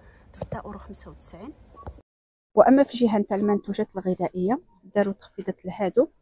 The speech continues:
أيا إباغاشون هادو اللي فيهم ثلاثة بأورو تسعة وسبعين، وكاينين هادو، هادو فرديين بأورو خمسة وتسعين. وكاينة هادي اللي فيها هكا الحلويات،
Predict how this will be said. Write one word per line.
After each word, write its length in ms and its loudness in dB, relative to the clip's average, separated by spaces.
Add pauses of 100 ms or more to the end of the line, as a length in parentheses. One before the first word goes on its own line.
(320)
أيا 260 8
إباغاشون 560 0 (500)
هادو 280 0 (2000)
اللي 100 4
فيهم 320 4 (160)
ثلاثة 420 6
بأورو 420 2
تسعة 360 -2
وسبعين، 760 2 (380)
وكاينين 460 6
هادو، 360 2
هادو 200 2
فرديين 640 2 (1600)
بأورو 300 8
خمسة 340 0
وتسعين. 680 4 (580)
وكاينة 520 4
هادي 340 2 (880)
اللي 120 -2
فيها 280 0
هكا 200 -4
الحلويات، 720 2